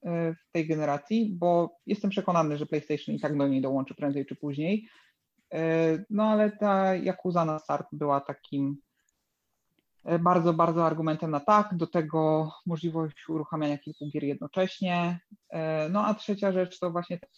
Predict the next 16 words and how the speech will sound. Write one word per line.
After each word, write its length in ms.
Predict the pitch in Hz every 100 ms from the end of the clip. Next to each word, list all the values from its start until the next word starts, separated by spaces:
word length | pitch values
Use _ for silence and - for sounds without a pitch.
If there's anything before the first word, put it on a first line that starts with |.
| _ 160
Game 180 | 180
Pass, 200 | 175 165 -
który 160 | 165 165
pozwala 440 | 202 190 185 175
mi 100 | 165
odkrywać 840 | 156 - 151 151 - - - - 170 _ _ _
nowe 240 | 170 151 151
rzeczy, 440 | 143 143 156 147 -
poszerzać 440 | 160 - 151 147
horyzonty, 720 | - 143 139 139 139 143 143 196 _ _
spróbować 380 | - 185 190 175
czegoś 240 | 165 156 165
nowego, 420 | 156 156 156 - _
czegoś, 460 | - 156 156 - -
czego 220 | 160 151
bym 300 | 151 156 160